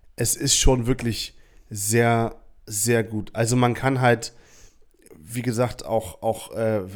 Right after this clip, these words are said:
was man à la carte machen kann, gibt's da auch schon sehr, sehr viele, sehr geile Gerichte. Und dann ist man auch, und die sind dann nochmal fancier gekocht. Also ja, vielleicht ist es sogar schon so ein, ja, fa-, also es ist, glaub ich, schon echt so fast auf, auf Sch-, auf Ein-Stern-Niveau schon unterwegs.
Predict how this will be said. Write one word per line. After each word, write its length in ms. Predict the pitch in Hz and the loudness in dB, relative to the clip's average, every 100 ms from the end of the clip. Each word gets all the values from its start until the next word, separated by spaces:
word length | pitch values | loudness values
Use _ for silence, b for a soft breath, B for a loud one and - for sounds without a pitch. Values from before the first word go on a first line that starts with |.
| 95 104 | -8 -4
was 200 | 110 120 | -4 -2
man 100 | 110 | -2
à 100 | 101 | 0
la 100 | 107 | 0
carte 360 | - 113 - | 0 -2 -2
machen 180 | 101 104 | -6 -6
kann, 260 | 101 107 98 | -4 -4 -4
gibt's 200 | 98 - | -8 -6
da 100 | 107 | -4
auch 140 | 101 | -4
schon 240 | - 104 | -4 -6
sehr, 320 | 95 107 110 98 | -4 -2 0 0
sehr 180 | 104 | -2
viele, 320 | 92 - 98 92 | -4 -8 -6 -4
sehr 240 | 90 101 | -4 -4
geile 240 | 98 98 | -4 -4
Gerichte. 340 | 92 95 98 - | -6 -8 -8 -6
Und 80 | 101 | -4
dann 140 | 98 | -4
ist 180 | 107 - | -6 -6
man 140 | 104 | -6
auch, 220 | 95 104 B B B B | -6 -8 B B B B
und 220 | 117 113 | -2 2
die 80 | 151 | 4
sind 200 | 143 131 | 6 6
dann 140 | 120 | 4
nochmal 640 | 123 127 123 110 107 104 - - - _ _ | 4 4 4 6 6 4 -2 -16 -20 _ _
fancier 480 | - - 127 123 113 | -6 2 2 4 2
gekocht. 380 | 104 - 113 - | 0 0 -2 0
Also 220 | 110 110 | 0 4
ja, 80 | 135 | 4
vielleicht 240 | 139 135 | 4 2
ist 120 | - 131 | 0 -4
es 160 | 127 | -2
sogar 220 | 120 117 | 0 0
schon 240 | 107 120 110 | 2 0 0
so 120 | 110 | 0
ein, 180 | 107 101 b b b - | 0 -4 b b b -2
ja, 120 | 110 | -2
fa-, 180 | - - | -2 2
also 200 | 139 147 | 2 2
es 100 | 143 | 0
ist, 300 | 165 - - | -2 -2 2
glaub 160 | 139 | 4
ich, 80 | 143 | 4
schon 100 | 139 | 0
echt 200 | - 139 | -4 -4
so 80 | 127 | -4
fast 400 | - 139 - - | -2 -2 -2 -2
auf, 360 | 113 113 - - - _ _ _ _ _ - | -2 0 -2 -8 -14 _ _ _ _ _ 0
auf 140 | - | 4
Sch-, 200 | - - | 4 2
auf 180 | 120 - | -2 2
Ein-Stern-Niveau 1040 | 120 123 - 123 113 110 107 95 101 101 | 2 2 0 0 2 2 0 0 -2 -2
schon 200 | - - | -4 -8
unterwegs. 720 | 95 98 101 90 90 - - | -6 -6 -6 -4 -6 -8 -12